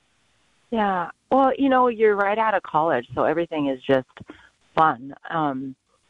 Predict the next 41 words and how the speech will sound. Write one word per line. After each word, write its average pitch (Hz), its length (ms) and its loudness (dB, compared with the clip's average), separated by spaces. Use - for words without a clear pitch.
and 190 260 0
Alaska 202 440 0
has 185 160 -4
a 156 60 -6
lot 151 180 0
of 139 120 -6
oil 156 220 -2
companies. 170 400 -6
I 190 100 -2
don't 220 140 -6
know 185 140 -2
if 147 240 -2
they 156 100 0
have 147 220 -2
as 139 120 -8
many 139 280 -4
now 127 340 0
as 131 160 0
they 131 100 2
did 123 220 0
then. 123 320 0
So 190 80 6
this 208 160 6
is 196 120 -10
back 160 260 0
in 156 140 -8
the 135 260 -6
nineties, 143 560 -4
early 170 220 4
nineties. 117 460 -8
And, 135 560 0
um, 127 560 -2
you 170 140 -4
know, 135 220 0
Arco, 160 440 0
B 165 260 -8
P, 156 360 -2
all 156 160 0
these 170 220 -8
companies 147 480 -2
had, 131 440 0